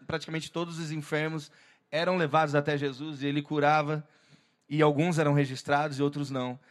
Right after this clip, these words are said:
Mas o mais interessante disso tudo é que esse é o único cego e um dos únicos curados por Jesus que tem seu nome revelado. Bartimeu não era um cego qualquer.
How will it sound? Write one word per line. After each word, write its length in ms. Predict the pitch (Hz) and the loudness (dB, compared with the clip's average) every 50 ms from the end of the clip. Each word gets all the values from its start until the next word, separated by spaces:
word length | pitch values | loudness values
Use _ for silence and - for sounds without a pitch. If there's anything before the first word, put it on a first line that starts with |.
| _ _ - - _ | _ _ -20 -14 _
Mas 220 | - 156 170 160 147 | 2 2 2 2 0
o 60 | 190 | -2
mais 380 | 185 180 175 185 208 233 233 214 | 0 2 2 4 4 2 2 0
interessante 600 | 226 214 208 202 196 185 - - 190 196 175 151 | 0 0 0 -2 -2 -2 -2 -2 -4 -4 -4 -6
disso 200 | 185 185 - - - | -8 -10 -10 -8 -6
tudo 320 | 175 170 160 139 117 101 - _ _ _ _ _ _ _ _ _ _ _ _ _ _ _ _ _ _ _ _ _ _ _ _ _ | -4 -4 -4 -4 -6 -12 -16 _ _ _ _ _ _ _ _ _ _ _ _ _ _ _ _ _ _ _ _ _ _ _ _ _
é 100 | 170 185 | -2 -2
que 160 | - - 190 | -2 -4 -2
esse 480 | 196 190 196 214 254 262 - - - 247 | 0 0 2 2 0 0 -2 0 2 4
é 60 | 233 | 4
o 80 | 226 | 4
único 680 | 220 208 202 220 269 302 320 311 311 - 294 285 - - - _ | 4 2 2 2 2 2 2 -2 0 0 0 -2 -2 -6 -14 _
cego 720 | - - - - - 202 185 170 170 170 170 202 233 277 - _ _ _ _ _ _ _ _ _ _ _ | -16 -14 -12 -4 2 2 4 4 4 2 0 -2 -2 -4 -8 _ _ _ _ _ _ _ _ _ _ _
e 200 | - 226 233 - _ | -6 -6 -6 -6 _
um 240 | - 294 311 320 320 | -4 -2 0 0 0
dos 300 | 269 254 247 220 165 156 | -2 -2 -2 -4 -2 -2
únicos 600 | 214 262 294 311 302 - 285 285 254 - - - - | 0 2 2 2 0 -2 -4 -4 -4 -4 -10 -14 -14
curados 640 | - - 254 277 262 226 190 185 196 202 202 226 196 | -6 0 2 4 4 4 4 4 4 2 0 -4 -6
por 200 | - - 220 220 | -4 -2 -2 0
Jesus 580 | 185 226 220 185 156 160 170 180 170 - - - _ _ _ _ | 2 2 2 2 2 -2 -4 -4 -6 -8 -16 -20 _ _ _ _
que 140 | _ - 185 | _ -8 -4
tem 180 | - 185 180 185 | -2 0 0 0
seu 220 | 160 - 208 196 | 0 0 0 2
nome 520 | 180 170 160 156 156 160 165 170 170 185 - _ _ _ _ _ _ _ _ _ | 2 2 4 4 2 2 0 -2 -4 -6 -10 _ _ _ _ _ _ _ _ _
revelado. 640 | - 147 147 143 180 175 180 196 208 180 139 110 95 - _ _ _ _ _ _ _ _ _ _ _ _ _ _ _ _ _ _ _ _ _ _ - - - | -4 -4 -2 0 0 4 4 4 4 4 2 -4 -12 -16 _ _ _ _ _ _ _ _ _ _ _ _ _ _ _ _ _ _ _ _ _ _ -20 -20 -20
Bartimeu 540 | _ 135 185 208 220 - 220 214 220 226 240 | _ 6 8 8 8 4 2 4 4 6 6
não 180 | 240 240 254 247 | 6 6 6 6
era 140 | 240 240 247 | 6 6 4
um 40 | |
cego 320 | 226 - - 220 220 214 220 | 0 0 0 2 2 2 0
qualquer. 800 | 220 - 208 196 190 196 - 156 160 143 120 104 95 - - | 6 8 8 8 8 6 2 2 2 2 2 0 -6 -12 -20